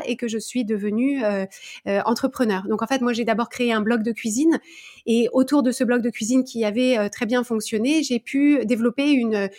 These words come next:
une activité de, plutôt une activité de freelance que d'entrepreneur à vrai dire, euh, qui me permettait de, de faire une variété de, d'activités autour de la cuisine et de l'écriture.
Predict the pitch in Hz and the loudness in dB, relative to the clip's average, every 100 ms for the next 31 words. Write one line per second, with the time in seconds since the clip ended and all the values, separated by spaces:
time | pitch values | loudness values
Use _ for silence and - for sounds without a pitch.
0 | - - 226 226 - 214 220 269 220 202 | -20 -4 0 0 0 -2 0 0 2 2
1 | 190 175 175 - 233 277 233 226 226 220 | 0 0 -2 -4 -2 2 2 2 0 0
2 | 226 196 - 262 262 247 - 196 196 208 | -2 -2 2 4 4 2 0 -2 -4 -6
3 | - 220 233 214 196 208 208 320 262 - | -8 -2 -2 -2 -4 -4 0 0 -2 -8
4 | - - - 208 202 196 196 196 - - | -20 -20 -6 -2 0 2 0 -2 -2 2
5 | 269 247 233 233 226 277 294 294 240 247 | 4 4 2 2 2 2 4 4 2 2
6 | 254 262 226 214 233 233 220 269 269 240 | 2 2 0 -2 0 0 0 0 2 2
7 | 233 254 262 262 277 226 226 214 208 - | 2 2 2 2 0 0 0 0 0 -4
8 | - - 226 240 - 240 254 285 294 294 | -20 -6 -2 -2 0 2 2 2 2 2
9 | 247 285 269 247 226 247 226 262 247 220 | 2 2 2 2 0 -2 2 4 4 2
10 | 226 - - - | -2 -4 -6 -8